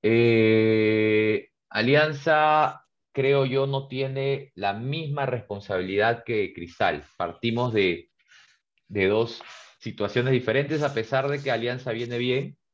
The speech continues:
Eh, Alianza tiene que partir de la humildad, que es un equipo que tiene veinticinco partidos sin ganar en Libertadores, diez años, este, sin ganar.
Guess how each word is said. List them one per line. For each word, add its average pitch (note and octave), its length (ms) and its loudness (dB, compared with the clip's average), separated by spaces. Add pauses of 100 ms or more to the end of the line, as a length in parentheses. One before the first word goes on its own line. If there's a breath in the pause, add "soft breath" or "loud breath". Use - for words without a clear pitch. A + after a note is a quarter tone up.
(540)
Eh, E2+ 920 -4
Alianza A#2 420 -4
tiene B2 220 -8
que B2 100 -6
partir G#2+ 300 -6
de B2+ 80 -2
la B2 80 -2
humildad, A2 440 -2 (100)
que G#2+ 80 -4
es - 100 -10
un A#2+ 100 -10
equipo A#2+ 460 -6
que G2+ 100 -2
tiene A2+ 240 0
veinticinco C3 680 -2
partidos A#2+ 480 -2
sin G#2+ 140 -10
ganar F#2+ 300 -2
en A2 80 -4
Libertadores, F2+ 880 -2
diez A#2+ 460 -4
años, A2 580 -6 (580)
este, E2 920 -2
sin F#2+ 200 -6
ganar. F#2+ 460 -2